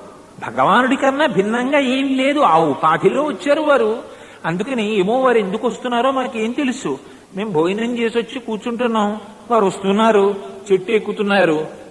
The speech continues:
అలా తిరుగుతున్నారు, వెళ్ళిపోతున్నారు" అన్నారు. అంటే వాళ్ళు అన్నారు, "స్వామి, మీరు ఇలాగే మాట్లాడతారు, కానీ మాకు ఇంకా ద్వైతం ఉంది కదా,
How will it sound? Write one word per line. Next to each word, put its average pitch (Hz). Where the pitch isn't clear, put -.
అలా 190
తిరుగుతున్నారు, 196
వెళ్ళిపోతున్నారు" 208
అన్నారు. 175
అంటే 202
వాళ్ళు 208
అన్నారు, 185
"స్వామి, 196
మీరు 208
ఇలాగే 170
మాట్లాడతారు, 196
కానీ 202
మాకు 185
ఇంకా 185
ద్వైతం 190
ఉంది 226
కదా, 220